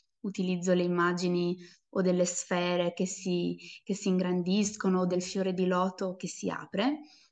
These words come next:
o ad esempio utilizzando i vocalizzi. Quindi attraverso l'uso della voce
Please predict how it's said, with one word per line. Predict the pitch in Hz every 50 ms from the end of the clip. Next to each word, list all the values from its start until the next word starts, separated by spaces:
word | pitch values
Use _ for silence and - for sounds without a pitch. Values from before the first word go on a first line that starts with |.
| _ _ _ _ _ _ _ -
o | 294 269
ad | 220 202 202
esempio | 285 302 262 202 185 180 185 185 302
utilizzando | 311 - 226 214 262 233 190 196 180 185 185 196 214
i |
vocalizzi. | 190 190 185 - 196 190 180 180 175 165 165 170 175 180 180 175 175
Quindi | - - 190 175 175
attraverso | 170 - - 196 214 247 247 240 240 - - 190
l'uso | 185 196 247 254 214 196 185
della | 180 180 180 180 175
voce | 175 180 180 180 180 180 - - 190 208 254 285 330